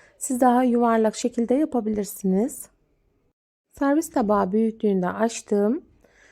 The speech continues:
Hamurumun kenarlarına gelecek şekilde iç harcımı koyuyorum ve kenarlarını içe doğru kıvırarak iyice elimle şöyle bir bastırarak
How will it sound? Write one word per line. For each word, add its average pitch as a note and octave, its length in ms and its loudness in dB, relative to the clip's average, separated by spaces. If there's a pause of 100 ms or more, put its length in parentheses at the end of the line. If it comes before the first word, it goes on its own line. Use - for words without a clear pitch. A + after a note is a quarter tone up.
(140)
Hamurumun G#3 880 2
kenarlarına A3 800 2
gelecek G3 520 0
şekilde G#3 800 0
iç C4+ 200 -8
harcımı F#3+ 800 0 (680)
koyuyorum G3+ 680 4 (380)
ve C#4+ 80 -4
kenarlarını B3+ 600 2 (100)
içe D4 280 0
doğru C4 520 6 (120)
kıvırarak A3 760 2
iyice C#4 360 4 (100)
elimle A#3+ 360 2
şöyle A#3+ 440 2
bir A3 320 2
bastırarak A3 1000 2